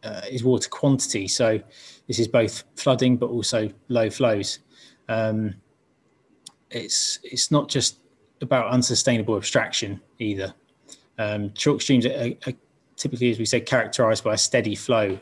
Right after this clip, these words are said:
of, of, of, of, uh, ground-fed water. So climate change can make these fluctuations, um, basically more extreme and, and more frequent, um,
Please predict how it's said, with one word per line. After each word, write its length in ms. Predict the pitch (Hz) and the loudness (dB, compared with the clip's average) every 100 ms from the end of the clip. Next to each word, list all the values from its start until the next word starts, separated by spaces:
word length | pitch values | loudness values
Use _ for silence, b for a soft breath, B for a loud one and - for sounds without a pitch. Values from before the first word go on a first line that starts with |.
| - | -6
of, 460 | 104 98 101 - | -4 -6 -10 -16
of, 260 | - 107 101 | -10 -10 -10
of, 320 | - 104 - _ _ _ _ _ | -10 -10 -14 _ _ _ _ _
of, 380 | 113 - _ - | -18 -18 _ -8
uh, 200 | 113 107 | -6 -6
ground-fed 560 | 107 123 113 107 104 104 | 0 0 0 -2 -4 0
water. 420 | 127 120 107 95 _ _ _ _ _ _ _ _ _ B B B - | 2 2 -2 -6 _ _ _ _ _ _ _ _ _ B B B -8
So 340 | - 113 107 - | 0 2 2 -2
climate 320 | - 127 127 120 | 0 4 4 2
change 520 | 117 113 107 - - _ _ _ | 0 0 -2 -4 -10 _ _ _
can 100 | - | -6
make 160 | 110 110 | -4 -4
these 260 | 107 104 - _ _ | -4 -6 -6 _ _
fluctuations, 1040 | - 143 - - 107 104 117 107 101 - - _ | -8 -6 -4 -2 -2 -2 -2 -2 -4 -6 -10 _
um, 420 | 113 104 104 104 101 _ _ 226 - _ _ _ _ _ - | -8 -6 -6 -10 -12 _ _ -20 -20 _ _ _ _ _ -12
basically 300 | 107 - 113 | -8 -8 -10
more 80 | 101 | -6
extreme 520 | - - 117 107 110 | -4 0 0 0 -4
and, 260 | 110 107 123 | -6 -8 -4
and 100 | 113 | -2
more 160 | 110 | -2
frequent, 500 | - 123 123 104 107 - b b b _ | 0 0 0 -6 -10 -14 b b b _
um, 300 | 110 107 107 | -8 -6 -6